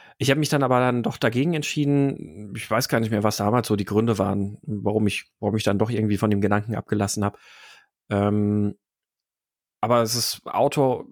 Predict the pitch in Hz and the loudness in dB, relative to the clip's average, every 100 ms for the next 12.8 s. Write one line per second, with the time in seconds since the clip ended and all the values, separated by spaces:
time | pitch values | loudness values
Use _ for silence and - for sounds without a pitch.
0 | - - 120 - - 156 180 175 - - | -16 -8 -6 -4 2 2 2 -2 -6 -6
1 | - 151 156 160 139 135 117 139 139 139 | -4 -2 2 2 0 -4 -4 2 2 2
2 | 135 - - 85 82 101 120 117 127 120 | 0 -6 -12 -16 -6 -4 -2 0 2 2
3 | 113 135 123 117 - 110 - - 120 110 | 0 0 0 -2 -2 -2 -2 -2 0 0
4 | 110 160 - - - - - 117 123 110 | 0 -2 -4 -20 -20 -20 -6 0 2 0
5 | - 123 - 120 - 123 135 127 127 - | 0 0 0 -2 0 0 2 2 0 -2
6 | 113 127 117 123 117 113 117 117 113 110 | -4 -4 -4 0 0 2 0 2 2 2
7 | 110 107 107 117 - 123 113 113 113 - | 2 0 0 0 -2 -2 -2 -4 -2 0
8 | 110 - - 113 - 107 117 147 127 123 | 0 -2 -6 -6 -2 0 0 2 0 0
9 | 120 117 - - 110 107 117 123 117 107 | -2 -2 -4 -2 -2 0 0 0 -2 -2
10 | 107 110 110 110 107 - - 95 98 60 | -2 -2 -2 -2 -4 -6 -14 -14 -16 -18
11 | - - - 117 147 - 147 - 143 143 | -10 -4 0 0 0 -2 -2 -2 -2 0
12 | 139 131 139 139 131 127 123 | 2 2 0 -2 -2 0 0